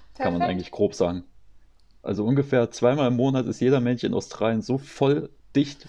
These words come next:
Speaker 1: voll zu. <laughs>
Speaker 2: Okay, ja.
Speaker 1: Genau.
Speaker 2: Mhm.
Speaker 1: Ja, auf Platz zwei kommt Dänemark.
Speaker 2: Ja.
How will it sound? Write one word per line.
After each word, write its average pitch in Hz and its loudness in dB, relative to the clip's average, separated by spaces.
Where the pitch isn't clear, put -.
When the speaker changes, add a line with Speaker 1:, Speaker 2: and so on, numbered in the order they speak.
Speaker 1:
voll 139 0
zu. 151 -6
<laughs> - -10
Speaker 2:
Okay, 349 -2
ja. - 0
Speaker 1:
Genau. 98 4
Speaker 2:
Mhm. 320 -6
Speaker 1:
Ja, 101 2
auf - 0
Platz - 0
zwei 139 6
kommt 120 -2
Dänemark. 160 2
Speaker 2:
Ja. 233 -4